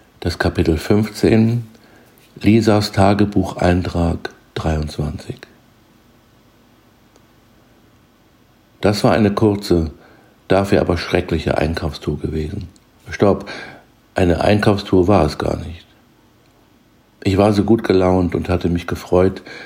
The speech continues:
bei diesem wunderschönen Wetter rauszukommen, Leute zu treffen, wenn auch mit Abstand, und ein paar Dinge einzukaufen. Ich brauchte nämlich Zahnpasta und Seife, beides geht langsam zu Ende. Vor allem auf frische Brötchen und Käse,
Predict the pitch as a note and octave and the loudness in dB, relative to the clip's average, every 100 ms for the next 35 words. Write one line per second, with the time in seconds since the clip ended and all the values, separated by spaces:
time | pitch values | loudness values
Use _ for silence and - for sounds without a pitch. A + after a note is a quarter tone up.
0 | - - _ F2 F#2+ G2 F#2 A2+ G#2 G2+ | -20 -20 _ -2 0 0 2 4 2 2
1 | G2 F2 G2 G2 E2+ E2+ F#2+ - - F#2 | 2 2 2 2 0 0 0 -4 -4 0
2 | F2 E2+ E2+ F2+ F#2+ G#2 G2 - - F2+ | 0 0 0 2 4 4 0 -4 -2 -2
3 | - F2+ E2 - _ _ E2+ D#2+ - D#2+ | 0 -4 -6 -8 _ _ -6 -4 -6 -6
4 | - - - - F#2 F2+ F2+ - - - | -2 -2 -2 0 0 0 -4 -14 -20 -20
5 | - - - A#2+ A2+ A#2 A#2+ B2+ A#2 F#2+ | -20 -10 -2 2 2 4 4 4 4 4
6 | G#2+ - - D2 D2 - - - _ _ | 2 0 -4 -4 -6 -10 -16 -20 _ _
7 | - F#2+ - - F#2+ F#2 F2+ F2 E2+ - | -10 -8 -4 0 0 0 2 2 0 0
8 | F#2 F#2 F#2+ F2+ F2 - F2 F2+ F2 F#2 | 2 2 2 -2 0 -2 0 0 2 0
9 | - D#2 - - - - - D2 E2+ C#2 | -2 -6 -6 -16 -20 -20 -6 0 0 0
10 | - E2+ E2+ E2 E2 F2 D#2+ - D#2+ D#2+ | -2 -2 2 0 0 -2 -2 -2 -2 -4
11 | D#2+ D#2 D#2+ _ _ _ _ _ _ _ | -6 -8 -12 _ _ _ _ _ _ _
12 | _ _ _ _ _ _ - - G#2 A2+ | _ _ _ _ _ _ -2 2 4 4
13 | A2 E2+ - - G#2+ - - - G2 G2+ | 4 2 -2 -2 0 0 -2 0 0 0
14 | - G#2 G2 - E2+ - F#2+ F#2+ F#2+ F#2+ | 2 2 2 0 -6 -2 2 4 4 2